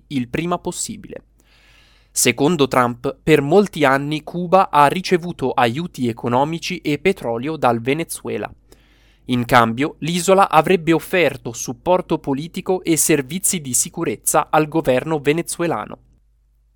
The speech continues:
Ora però questa collaborazione sarebbe destinata a finire. Il governo cubano ha risposto in modo duro.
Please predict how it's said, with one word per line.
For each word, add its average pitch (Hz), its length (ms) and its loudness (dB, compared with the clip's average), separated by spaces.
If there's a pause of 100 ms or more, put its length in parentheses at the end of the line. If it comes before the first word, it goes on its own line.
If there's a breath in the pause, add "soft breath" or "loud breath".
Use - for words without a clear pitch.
(120)
Ora 135 320 6
però 127 360 4 (120)
questa - 400 2
collaborazione 139 1000 2
sarebbe 160 480 4
destinata 147 760 2
a 160 120 2
finire. 156 560 -8 (260)
Il 131 180 -4
governo 135 480 4
cubano 139 600 2
ha 143 160 8
risposto 175 720 0
in 131 100 0
modo 170 280 0
duro. 113 400 -8